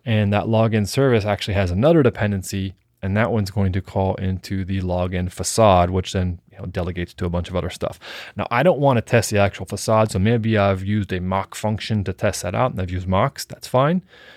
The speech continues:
I wanna actually test that when I've actually called into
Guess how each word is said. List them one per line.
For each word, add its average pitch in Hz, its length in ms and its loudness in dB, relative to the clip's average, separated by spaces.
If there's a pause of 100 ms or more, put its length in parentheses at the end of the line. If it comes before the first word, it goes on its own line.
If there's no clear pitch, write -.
(580)
I 120 60 4
wanna 139 180 4
actually 113 280 0
test - 340 -2
that 98 160 0 (300)
when 101 240 0
I've 104 120 4
actually 104 280 -2
called 113 500 2
into 147 640 2